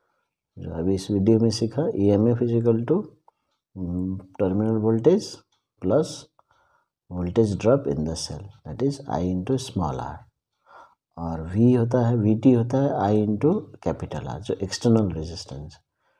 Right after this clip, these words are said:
बैटरी को छोड़ के जो बाकी रेजिस्टर लगाया है।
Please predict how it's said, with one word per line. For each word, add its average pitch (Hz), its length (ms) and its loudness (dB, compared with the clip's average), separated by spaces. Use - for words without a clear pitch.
बैटरी 87 360 -4
को 92 120 -4
छोड़ 98 300 -2
के 160 160 0
जो 139 220 -4
बाकी 120 580 -2
रेजिस्टर 160 640 0
लगाया - 320 -8
है। - 160 -18